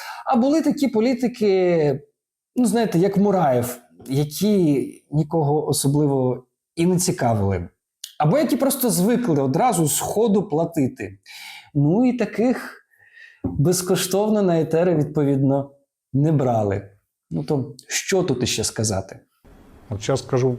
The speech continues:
Speaker 2: плохое слово. Знаете, как слово «лох» расшифровывается? Лицо, обманутое хулиганом. Вот, давайте, чтобы из нас лохов не делали, просто хотя бы критично мыслить.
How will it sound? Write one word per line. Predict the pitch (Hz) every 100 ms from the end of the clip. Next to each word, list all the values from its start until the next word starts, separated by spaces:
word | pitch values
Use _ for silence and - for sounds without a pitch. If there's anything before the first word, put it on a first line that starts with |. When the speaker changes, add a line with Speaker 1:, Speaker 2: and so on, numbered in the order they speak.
| - -
Speaker 2:
плохое | 127 123 139
слово. | - 180 143
Знаете, | 113 202 208
как | - 120
слово | - 127 117 113
«лох» | 113 127 - -
расшифровывается? | 107 101 - 101 110 104 95 87 82 - - - -
Лицо, | 113 123 - 202
обманутое | 135 110 156 131 113 117
хулиганом. | 107 110 117 110 101 98 90 90 90 - - - - - - - - - - - - - - - - - - - - -
Вот, | 113 113
давайте, | 104 143 180 -
чтобы | 113 - 107
из | 110
нас | 123 113 -
лохов | 123 - 117 104
не | 107
делали, | 117 175 156 101 95
просто | 104 123 - 101
хотя | - 107 147
бы | 104
критично | 107 107 104 123 - 104
мыслить. | 98 98 - 92